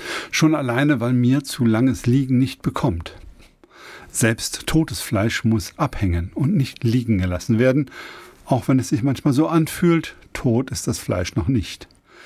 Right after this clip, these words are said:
In der Botanik fällt es mir leichter, diesen Umstand zu beschreiben. Ich finde einfach keinen Zustand eines fleischbesetzten Körpers,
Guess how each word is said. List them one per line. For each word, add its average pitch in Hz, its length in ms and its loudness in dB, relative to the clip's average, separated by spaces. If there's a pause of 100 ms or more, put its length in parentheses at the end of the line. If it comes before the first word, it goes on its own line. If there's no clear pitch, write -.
(480)
In 127 100 2
der 120 80 2
Botanik 135 640 0
fällt 127 180 0
es 123 140 -8
mir 117 100 4
leichter, 120 340 0
diesen 101 220 0
Umstand 113 480 -2
zu - 80 -4
beschreiben. 135 540 0 (500)
Ich - 200 -2
finde 190 580 2
einfach 143 480 0
keinen 139 460 2
Zustand 113 600 -2
eines 107 280 0
fleischbesetzten 117 1000 -2
Körpers, 104 520 -2